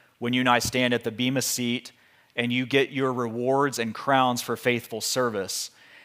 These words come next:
And you're not ashamed because you are trusting that all of your faithful service for the kingdom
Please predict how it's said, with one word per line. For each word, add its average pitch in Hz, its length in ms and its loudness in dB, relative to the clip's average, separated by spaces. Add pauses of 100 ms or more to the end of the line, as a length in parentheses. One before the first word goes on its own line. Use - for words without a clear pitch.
(140)
And 127 140 2
you're 127 100 0
not 131 280 6
ashamed 147 400 -2
because 123 280 -8
you 147 120 -4
are 120 80 -4
trusting 139 560 -8
that 113 180 -8
all 127 240 -2
of 139 80 -6
your 143 140 -8
faithful 131 420 -8
service 123 480 -8
for 127 160 -14
the 110 80 -10
kingdom 139 540 -10